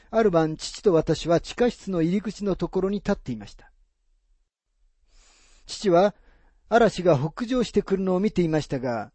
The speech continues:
その嵐はオクラホマ州南部の私たちの小さな町を直撃することはないということが分かりました。ただ、十六キロほど離れたところの町は直撃しました。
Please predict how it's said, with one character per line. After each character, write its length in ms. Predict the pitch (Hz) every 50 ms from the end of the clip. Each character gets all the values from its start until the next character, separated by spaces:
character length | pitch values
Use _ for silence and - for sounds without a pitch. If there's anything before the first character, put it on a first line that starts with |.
| _ -
そ 160 | - - 190
の 140 | 208 208 202
嵐 280 | 208 196 170 - - 151
は 300 | 143 135 127 120 110 - _ _ _ _
オ 160 | 165 175 175
ク 100 | - -
ラ 140 | 254 254 226
ホ 120 | 165 208 226
マ 140 | 202 185
州 400 | 160 - - 147 147 139 123 - - _
南 260 | - 180 226 240 220 190
部 120 | 175 170
の 240 | 175 175 160 143 139
私 320 | 156 160 - 202 196 -
た 100 | - 180
ち 120 | - - 160
の 80 | 160
小 260 | 160 - - - 254
さ 160 | 208 - 170 165
な 140 | 165 156
町 320 | 147 147 147 - - 160 156
を 160 | 143 123 - - - - - _ -
直 260 | 160 160 - - 240
撃 200 | 208 254 240 -
す 160 | - - 196
る 80 | 202 196
こ 160 | - - 196
と 140 | - - 196
は 140 | 196 185 185
な 160 | 185 208 247
い 100 | 262 -
と 140 | - - 160
い 80 | 165
う 80 | 156 147
こ 140 | - 147 151
と 120 | - 202
が 100 | 208 190
分 160 | 147 139 139
か 120 | 135 - 135
り 80 | 123
ま 100 | 107 98
し 80 | 95 -
た。 180 | - - _ _ _ _ _ _ _ _ _ _ _ _ _ _ _ _ _ _ _ _ _ _ _ _ _ _ _ _ _ -
た 120 | 214 196
だ、 280 | 170 175 180 196 202 - _ _ _ _ -
十 360 | 156 143 180 240 247 214 190
六 200 | 160 160 165 165 - -
キ 120 | - - 269
ロ 100 | 277 214
ほ 120 | 165 196
ど 120 | 185 196 165
離 300 | - - 160 180 190 190
れ 100 | 196 180
た 140 | - 170
と 140 | - - 160
こ 140 | - 208 214
ろ 60 | 208
の 140 | 180 165 156
町 380 | 156 151 151 147 - - - 208
は 80 | 196
直 360 | 170 - - 151 151 - 175
撃 280 | 160 151 170 - - 180
し 140 | - - 127
ま 60 | 113
し 60 | -
た。 180 | - - -